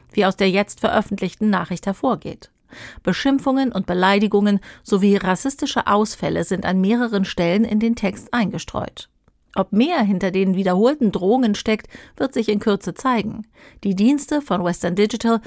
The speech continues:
sind schon seit mehr als zwei Wochen wieder verfügbar.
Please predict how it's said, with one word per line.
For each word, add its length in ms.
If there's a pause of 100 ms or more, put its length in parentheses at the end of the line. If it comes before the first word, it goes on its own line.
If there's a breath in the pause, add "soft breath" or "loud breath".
(160 loud breath)
sind 220
schon 140
seit 200
mehr 220
als 240
zwei 300
Wochen 280
wieder 260
verfügbar. 760